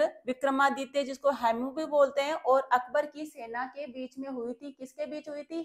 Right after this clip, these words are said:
हेमू और अकबर की सेना के बीच में हुई थी। कब हुई थी? पन्द्रह सौ छप्पन में हुई थी।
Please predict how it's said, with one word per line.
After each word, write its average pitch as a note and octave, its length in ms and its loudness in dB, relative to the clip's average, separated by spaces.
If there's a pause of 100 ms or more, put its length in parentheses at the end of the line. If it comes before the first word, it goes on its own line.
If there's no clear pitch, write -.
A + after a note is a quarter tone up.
(120)
हेमू A#3+ 320 0
और C4+ 240 4
अकबर B3 340 -2
की C4+ 140 -10
सेना A3 340 -4
के C#4 140 -8
बीच C#4 240 -8
में D4 80 -4
हुई C#4+ 200 -4
थी। D#4 220 -6 (360)
कब D4 200 8
हुई C#4+ 180 2
थी? D4 160 -4
पन्द्रह C4 380 4
सौ C#4+ 200 -2
छप्पन C4 460 -2
में D4+ 100 0
हुई D#4 300 0
थी। D#4 240 -4